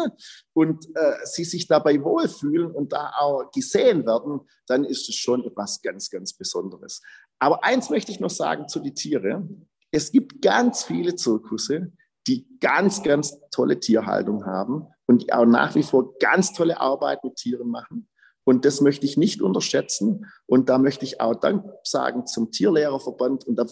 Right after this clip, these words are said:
entwickelt sich auch ganz viel. Und ich will die Tiere gar nicht ausschließen,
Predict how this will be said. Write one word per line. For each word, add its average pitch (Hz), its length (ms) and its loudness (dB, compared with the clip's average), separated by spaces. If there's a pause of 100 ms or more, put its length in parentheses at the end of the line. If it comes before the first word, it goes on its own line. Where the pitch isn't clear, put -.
(100)
entwickelt 151 440 0
sich - 220 -8
auch 160 160 0
ganz 143 240 -4
viel. - 280 -2 (200)
Und 160 80 2
ich 170 100 0
will 240 140 2
die 285 100 2
Tiere 226 320 2
gar 196 220 0
nicht 180 160 -4
ausschließen, 113 720 -4